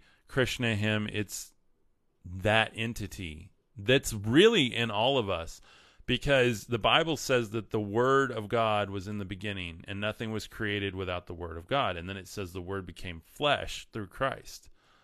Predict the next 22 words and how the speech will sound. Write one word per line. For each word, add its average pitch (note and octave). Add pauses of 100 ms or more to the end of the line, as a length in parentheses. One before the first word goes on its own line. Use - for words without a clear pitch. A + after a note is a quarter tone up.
(1080)
So -
what C3
does D#3
that A#2+
mean? B2+
How A#2+
does C3+
a A2+
word A2
become G2+
flesh? A2
Well, G#2+
that A#2
word C3
for A2+
word A#2
is G2+
actually G#2+ (300)
the A#2
Greek A2+
word G#2 (320)
logos. G#2